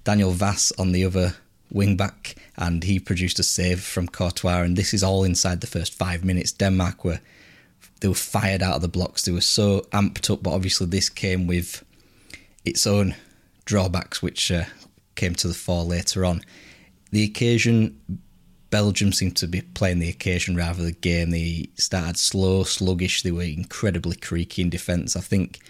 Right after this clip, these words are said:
Jan Vertonghen's playing with an injury, or at least he was playing as though he was playing with an injury. The defensive line was getting beaten again and again and again. And I've voiced my concerns for Italy's defence on these podcasts, um, through the tournament, but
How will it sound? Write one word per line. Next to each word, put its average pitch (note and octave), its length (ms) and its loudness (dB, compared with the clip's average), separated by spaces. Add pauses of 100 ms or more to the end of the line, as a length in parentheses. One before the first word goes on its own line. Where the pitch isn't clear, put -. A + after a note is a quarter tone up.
(240)
Jan F#2+ 180 2
Vertonghen's F2 500 0
playing F2+ 300 2
with E2+ 100 0
an E2+ 100 0
injury, E2+ 440 2
or E2+ 100 0
at - 80 -4
least F#2+ 220 -2
he F2 100 0
was D#2+ 140 -4
playing F2 540 -2
as F2+ 140 -4
though E2+ 100 0
he E2+ 60 0
was - 180 -6 (420)
playing G2 220 2
with F2+ 120 2
an F2 100 2
injury. F2+ 340 2
The E2+ 180 -2 (200)
defensive G#2 460 -4
line F#2+ 160 2
was F#2 100 -2
getting - 160 -4
beaten D#2 260 -4
again F#2+ 400 0
and E2 100 -2
again F2+ 380 -2
and D#2+ 100 -2
again. F2 420 -2 (680)
And G#2 140 2
I've G2 80 2
voiced G#2+ 320 2
my G2 60 2
concerns F#2 580 0
for F2+ 140 0
Italy's F2+ 240 0
defence - 460 -2
on E2 100 0
these D#2+ 180 -2
podcasts, - 960 -4
um, D#2+ 220 -2
through F2 180 -2
the D#2+ 60 -4
tournament, F#2 500 0
but E2 140 -4